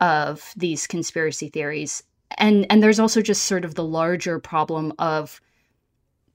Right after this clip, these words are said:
society-wide radicalization. And, um, that is a, that's a bigger question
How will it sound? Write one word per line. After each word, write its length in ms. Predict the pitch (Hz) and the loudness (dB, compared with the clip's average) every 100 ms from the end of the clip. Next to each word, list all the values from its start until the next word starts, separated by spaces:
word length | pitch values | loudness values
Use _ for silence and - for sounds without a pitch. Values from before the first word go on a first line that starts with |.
| _ _ | _ _
society-wide 800 | - 214 208 180 165 160 160 151 | 0 2 4 4 2 -2 -2 -2
radicalization. 1000 | 156 143 139 - 143 143 135 - 113 - - 175 | -2 -2 -4 -10 -8 -8 -8 -8 -10 -16 -8 -4
And, 540 | 165 151 147 143 - - | -2 -4 -4 -6 -8 -10
um, 640 | 170 160 147 139 127 135 - _ _ _ _ _ _ _ _ _ 170 | -6 -4 -6 -6 -6 -6 -10 _ _ _ _ _ _ _ _ _ -10
that 460 | 151 175 165 165 | -2 2 2 2
is 200 | - 170 | -2 -2
a, 220 | 170 156 - | -2 -2 2
that's 280 | 180 165 | 2 2
a 40 | 165 | -2
bigger 340 | 165 165 156 - | -2 -2 -6 -8
question 840 | - 170 - - 160 147 147 147 | -8 -6 -6 -10 -8 -6 -6 -8